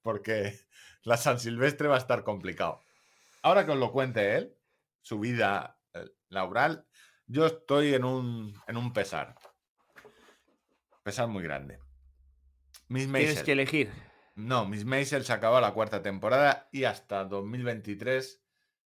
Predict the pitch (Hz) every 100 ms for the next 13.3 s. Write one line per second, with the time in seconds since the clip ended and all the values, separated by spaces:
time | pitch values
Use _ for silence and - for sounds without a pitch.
0 | _ _ _ _ 110 110 104 98 107 104
1 | 90 - 127 127 110 95 95 92 80 76
2 | 65 57 50 - _ _ - 110 101 110
3 | 247 - _ _ _ _ _ _ _ _
4 | 107 117 117 113 110 107 110 110 117 139
5 | 147 156 147 - _ _ _ _ _ _
6 | _ _ _ - 123 117 135 143 135 -
7 | - 113 98 110 110 95 73 60 _ _
8 | - 90 - 80 92 98 92 101 120 -
9 | 95 98 110 82 85 95 73 - _ _
10 | _ _ _ _ 127 131 117 104 98 143
11 | 175 175 - 98 104 107 98 92 98 147
12 | - 147 139 107 95 87 82 117 - -
13 | 107 101 -